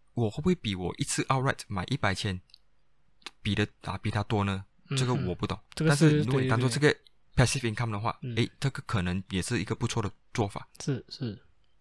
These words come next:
Speaker 2: 就是说，呃，
Speaker 1: 嗯。
Speaker 2: 可能因为现在你要 mining 也不是每个人有这个我们讲的优先权啊，然后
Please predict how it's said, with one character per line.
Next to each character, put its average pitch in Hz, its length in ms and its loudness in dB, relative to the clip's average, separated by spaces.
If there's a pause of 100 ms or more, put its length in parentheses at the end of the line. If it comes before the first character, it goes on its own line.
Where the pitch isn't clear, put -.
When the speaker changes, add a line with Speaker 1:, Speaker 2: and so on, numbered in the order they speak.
(220)
Speaker 2:
就 165 100 2
是 180 120 10
说， 156 240 6
呃， 135 200 0
Speaker 1:
嗯。 120 120 -6 (200)
Speaker 2:
可 - 100 6
能 147 80 6
因 175 40 8
为 190 60 10
现 202 100 6
在 196 80 10
你 143 100 6
要 139 100 6
mining 151 340 4
也 131 100 2
不 139 120 0
是 147 80 2
每 123 120 0
个 123 100 2
人 123 120 0
有 110 120 -4
这 117 100 -6
个 131 80 -2
我 120 60 -4
们 117 140 -6
讲 104 160 -6
的 104 220 -8 (420)
优 131 100 2
先 127 180 2
权 120 240 -4
啊， 107 200 -4
然 110 140 -4
后 120 300 -6